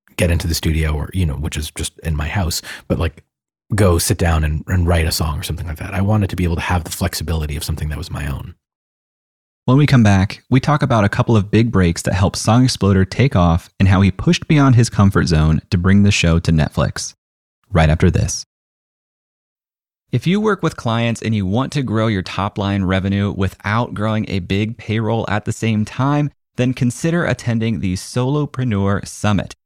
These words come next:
Speaker 2: a V I P event hosted by my friend Ken Yarmish. Ken has personally closed over fifty million dollars in his career as a solopreneur, all in professional services. I've learned a lot from Ken, and he's worked with some of the biggest names today.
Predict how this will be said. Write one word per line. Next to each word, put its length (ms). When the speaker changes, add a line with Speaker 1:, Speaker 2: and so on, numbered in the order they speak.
Speaker 2:
a 160
V 260
I 80
P 180
event 320
hosted 380
by 160
my 200
friend 460
Ken 500
Yarmish. 580
Ken 300
has 180
personally 480
closed 460
over 260
fifty 480
million 380
dollars 420
in 160
his 140
career 340
as 220
a 60
solopreneur, 760
all 400
in 220
professional 640
services. 760
I've 240
learned 160
a 40
lot 180
from 160
Ken, 260
and 160
he's 140
worked 180
with 140
some 120
of 60
the 80
biggest 460
names 400
today. 420